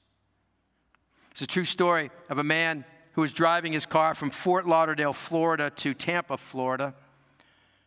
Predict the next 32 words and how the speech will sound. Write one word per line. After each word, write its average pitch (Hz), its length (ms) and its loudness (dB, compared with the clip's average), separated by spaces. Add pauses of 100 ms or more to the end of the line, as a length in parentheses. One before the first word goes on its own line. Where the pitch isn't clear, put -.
(560)
And 165 120 0
the 165 40 0
thing 262 240 4
that 240 140 2
he 214 80 0
noticed 208 500 2
a-, 202 60 4
as 190 400 2
he 175 80 0
was 175 300 -2
making 175 360 2
this 165 200 0
drive 170 500 2
more 170 180 2
than 165 120 0
anything 175 360 0
else 156 380 -2 (220)
were 170 140 4
the 175 100 2
orange 220 760 2 (180)
trees 190 680 0 (140)
everywhere. 147 760 0 (140)
As - 100 -14
far 277 240 6
as 240 80 -4
the 196 160 -4
eye 214 260 4
could 214 240 -6
see, 156 380 -2 (160)
thousands 233 640 4
upon 170 380 2
thousands, 202 760 2